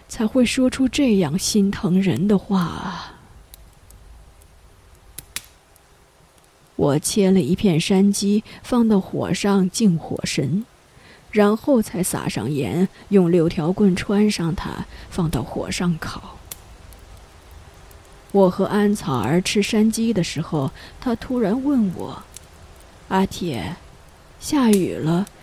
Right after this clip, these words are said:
罗林斯基沟会不会有水了呀？”罗林斯基沟曾是一条水流旺盛的山涧，孩子们都喜欢喝它的水。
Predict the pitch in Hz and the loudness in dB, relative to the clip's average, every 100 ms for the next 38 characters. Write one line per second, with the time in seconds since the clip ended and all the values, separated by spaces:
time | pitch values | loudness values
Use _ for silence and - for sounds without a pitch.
0 | - - 233 262 311 - 294 277 277 277 | -20 0 4 6 4 2 0 0 -2 -2
1 | 285 302 294 - - 302 277 247 - 269 | 0 2 0 -6 -2 2 2 2 2 2
2 | 226 294 - 220 - 95 135 165 180 - | 4 2 0 0 -2 -6 -8 -4 -6 -8
3 | - - - - - - - - - - | -18 -20 -20 -20 -20 -20 -20 -20 -20 -20
4 | - - - - - - - - - - | -20 -20 -20 -20 -20 -20 -20 -20 -20 -20
5 | - - - - 165 202 214 226 220 240 | -20 -20 -18 -2 2 6 6 6 4 0
6 | 214 240 226 220 226 - - - 196 196 | 0 0 2 4 2 0 -10 -4 0 2
7 | 202 220 214 - 185 165 202 - 202 160 | 2 2 2 0 0 2 0 2 2 2
8 | 170 196 214 226 180 - 175 113 - 165 | 2 4 4 4 2 2 -2 -2 -2 2
9 | 175 175 190 - - - - - - - | 2 2 0 -2 -6 -20 -20 -20 -20 -14
10 | - 214 226 233 220 208 180 190 - - | -2 2 2 2 2 4 2 0 -6 0
11 | 277 269 - 180 - 160 - 208 190 185 | 2 2 0 -4 -4 -4 -2 -2 -2 0
12 | 165 - - - | -2 -4 -6 -10